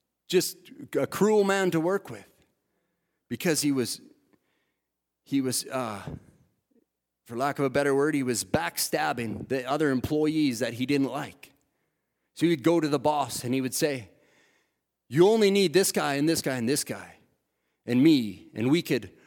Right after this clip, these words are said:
run this place. You could, you might as well just get rid of the rest of them." And when this brother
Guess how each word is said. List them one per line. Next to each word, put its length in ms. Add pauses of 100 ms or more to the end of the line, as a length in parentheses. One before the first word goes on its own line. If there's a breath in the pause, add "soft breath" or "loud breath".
(120)
run 240
this 160
place. 420
You 100
could, 300
you 100
might 200
as 100
well 140
just 280
get 160
rid 200
of 100
the 80
rest 280
of 60
them." 160 (920)
And 100
when 140
this 160
brother 520